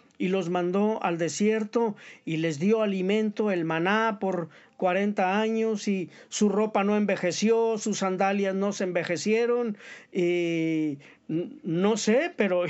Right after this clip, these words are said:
<laughs> me imagino que la misma sandalia de los niños que salieron hasta cuando fueron <laughs> adultos, dice que fue la misma sandalia, no se envejeció,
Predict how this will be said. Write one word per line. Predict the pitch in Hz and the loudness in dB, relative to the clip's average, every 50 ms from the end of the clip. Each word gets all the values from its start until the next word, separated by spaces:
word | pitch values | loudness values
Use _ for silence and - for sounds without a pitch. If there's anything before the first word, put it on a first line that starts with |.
| - - 190 170 143 | -2 -2 -4 -4 -6
<laughs> | 139 - - - - _ | -10 -12 -16 -20 -14 _
me | 151 147 - - | -4 -2 0 0
imagino | 175 165 156 - - - - 277 285 226 269 320 | 0 0 -2 -2 0 2 2 2 4 2 0 0
que | 214 - - 269 226 156 - - - - - - | 0 0 0 2 2 0 -2 -8 -12 -12 -10 -6
la | - 165 165 165 | -2 0 0 2
misma | 170 190 233 269 277 277 269 262 | 2 2 4 4 4 2 2 2
sandalia | 214 - 220 196 190 185 214 247 262 254 247 220 202 | 2 0 0 0 2 2 2 2 2 2 0 0 0
de | 190 180 | 2 0
los | 165 160 170 165 165 | 0 0 0 0 2
niños | 196 214 254 262 262 247 226 214 | 2 2 2 2 2 0 0 -2
que | - 202 180 | -2 -2 0
salieron | 165 180 160 165 180 208 226 233 214 196 170 156 139 143 - - - - - | 0 0 0 2 2 2 2 2 2 0 -2 -4 -4 -8 -12 -18 -20 -8 -4
hasta | - 165 147 165 160 | -4 -2 -2 -2 -4
cuando | - 170 165 160 156 | -4 -2 -2 -2 -2
fueron | 143 - 208 220 240 220 208 | 0 2 2 2 2 0 0
<laughs> | - - | 0 0
adultos, | 226 175 - 269 254 233 - 254 220 202 - - - - - - - | 0 0 2 2 0 2 2 0 0 0 -2 -10 -14 -16 -12 -8 -6
dice | 180 165 175 240 247 208 240 202 | -2 0 2 2 2 2 2 0
que | 196 202 190 | 2 0 0
fue | - 226 233 | 2 2 2
la | 226 214 | 2 2
misma | 208 214 233 233 214 196 | 2 2 2 2 0 0
sandalia, | - 190 170 170 202 269 285 269 240 220 | 0 0 0 2 2 2 2 2 2 0
no | 214 220 240 | 2 2 2
se | 220 226 | 2 2
envejeció, | 208 196 185 - 180 165 - 240 277 285 240 - | 0 0 0 0 0 0 2 2 2 2 0 -2